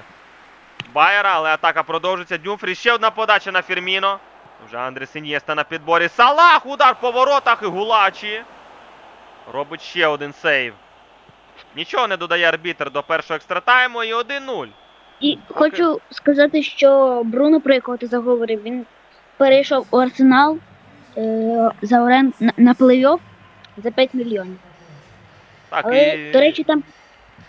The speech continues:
Speaker 2: Арсенал дуже сильно підсилився у це трансферне вікно.
Speaker 1: Так, і у них теж попереду ще буде матч, е, з однією з команд за боротьбу саме за Лігу конференції, до речі,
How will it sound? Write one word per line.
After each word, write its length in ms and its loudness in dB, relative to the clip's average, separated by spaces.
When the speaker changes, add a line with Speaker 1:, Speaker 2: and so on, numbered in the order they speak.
Speaker 2:
Арсенал 460 4
дуже 260 -4
сильно 260 2
підсилився 640 -4
у 40 -4
це 140 -14
трансферне 520 -6
вікно. 300 -8
Speaker 1:
Так, 200 -14
і 280 -6
у 80 -16
них 160 -10
теж 340 -2
попереду 420 -4
ще 160 -12
буде 280 -10
матч, 340 -2
е, 220 -16
з 180 -16
однією 380 -10
з 20 -20
команд 460 -6
за 140 0
боротьбу 420 -12
саме 580 -6
за 280 0
Лігу 200 -8
конференції, 640 -6
до 60 -6
речі, 240 -16